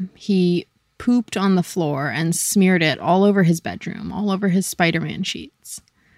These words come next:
Hannah was six months pregnant and still in a neck brace, and she couldn't manage Andrew and clean up the mess herself, so Larry cleaned the room when he got home. He dragged the mattress to the backyard and hosed it down.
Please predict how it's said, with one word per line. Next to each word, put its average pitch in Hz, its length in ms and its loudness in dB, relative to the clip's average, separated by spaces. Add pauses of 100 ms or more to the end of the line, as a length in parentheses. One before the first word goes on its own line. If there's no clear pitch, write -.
(360)
Hannah 226 220 4
was 190 140 4
six - 320 -2
months 226 320 2
pregnant 156 600 0
and 175 180 -4
still 190 320 2
in 190 140 4
a - 20 4
neck 170 320 2
brace, 110 400 -4
and 165 160 2
she 208 80 2
couldn't 240 320 0
manage 208 340 4
Andrew 170 440 2
and 170 160 0
clean 190 240 2
up 185 140 0
the 190 80 0
mess 156 240 0
herself, - 520 -6 (360)
so 196 220 4
Larry 214 400 6
cleaned 156 340 -4
the 123 120 -6
room 104 320 -8
when 185 120 -2
he 180 100 2
got - 200 -6
home. 170 480 -8 (360)
He 190 120 2
dragged 202 540 4
the 226 60 2
mattress 185 460 2
to - 100 -4
the 202 100 2
backyard 160 600 0
and 147 140 0
hosed 160 340 0
it - 100 -4
down. 165 460 -6